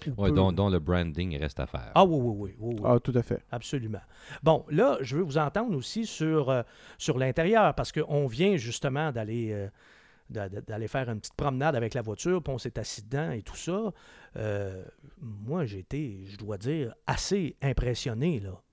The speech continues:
Speaker 2: par ce que j'ai vu.
Speaker 1: Eh ben, je pense que c'est l'idée du salon roulant, là.
Speaker 2: Ouais.
Speaker 1: Donc, on parle d'un, d'un
Speaker 2: C'est une limousine,
Speaker 1: véhicule,
Speaker 2: là.
Speaker 1: euh, qui, qui est tout, qui a tous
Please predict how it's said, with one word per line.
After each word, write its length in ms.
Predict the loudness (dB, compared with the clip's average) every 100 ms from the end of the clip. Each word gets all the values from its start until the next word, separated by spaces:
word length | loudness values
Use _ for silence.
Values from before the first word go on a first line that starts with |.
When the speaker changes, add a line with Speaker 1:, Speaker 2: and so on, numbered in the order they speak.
| -8
Speaker 2:
par 100 | -4
ce 60 |
que 100 | -4
j'ai 160 | -4 -4
vu. 280 | -8 -10 -14 _ _ _ _ -18 -16 -2
Speaker 1:
Eh 180 | 2 4
ben, 200 | 4 2
je 240 | -2 -4
pense 240 | 0 0
que 100 | 0
c'est 200 | -2 0
l'idée 420 | -2 -2 0 2 2
du 160 | -4
salon 580 | -10 -2 2 4 2 0
roulant, 640 | 0 2 4 4 0 -2
là. 240 | -2 -2 0
Speaker 2:
Ouais. 100 | -2
Speaker 1:
Donc, 280 | -2 0 -2 -2 -4
on 60 |
parle 380 | 0 0 0 0
d'un, 420 | 0 -2 -2 -4
d'un 100 | 0
Speaker 2:
C'est 60 | 6
une 120 | 8
limousine, 300 | 8 6 6
Speaker 1:
véhicule, 180 | 4 4
Speaker 2:
là. 60 | 2
Speaker 1:
euh, 180 | 0 -4
qui, 220 | -4 -4
qui 160 | -2
est 60 | -6 -4
tout, 140 | -2 -2 _
qui 140 | -6
a 60 | -6
tous 220 | -2 -4